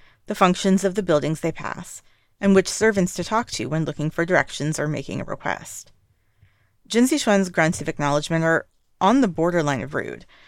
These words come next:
but before Wei Wuxian can correct the slight, Madame Yu bites out his name.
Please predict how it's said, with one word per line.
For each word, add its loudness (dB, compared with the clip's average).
but 2
before 4
Wei 2
Wuxian -2
can -4
correct -2
the -10
slight, -4
Madame 2
Yu -2
bites -6
out -6
his -10
name. -8